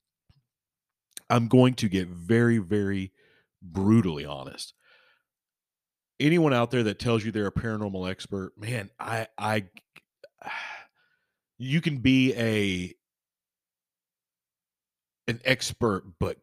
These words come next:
good God, there's so much that just keeps changing that I honestly don't think any of us can call ourselves experts. <coughs> Excuse me. Ugh. That one kinda hit me hard. I was like, "Uh, uh, uh, fighting it," you know? Um, but I,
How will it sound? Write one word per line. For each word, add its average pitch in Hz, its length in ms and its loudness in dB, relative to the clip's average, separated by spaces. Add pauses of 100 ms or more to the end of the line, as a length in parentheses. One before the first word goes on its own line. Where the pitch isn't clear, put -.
(100)
good 110 340 2
God, 98 420 -2
there's 113 200 -4
so - 280 2
much 113 300 -2
that 87 160 -8
just 90 220 -14
keeps - 280 -14
changing 98 440 -8
that 82 240 -10 (580)
I - 200 2
honestly 120 400 -2
don't 95 200 -6
think 104 220 -8
any 113 160 0
of 101 80 0
us 101 100 -6
can 95 160 -10
call 110 200 -2
ourselves 107 360 -4
experts. - 580 -10 (800)
<coughs> - 60 8 (1400)
Excuse - 360 -4
me. - 220 -18
Ugh. 123 160 -6 (560)
That 131 100 -2
one 104 100 -2
kinda 92 340 -4
hit 131 240 -4
me 92 80 -10
hard. 117 240 -4
I 101 80 -2
was 107 160 -4
like, 78 220 -8
"Uh, 123 140 -2 (380)
uh, - 140 -16 (160)
uh, 165 80 -2 (300)
fighting 170 360 -4
it," - 140 -12
you 104 120 -6
know? 107 200 -4 (560)
Um, 110 340 6 (640)
but 123 340 6
I, 120 160 4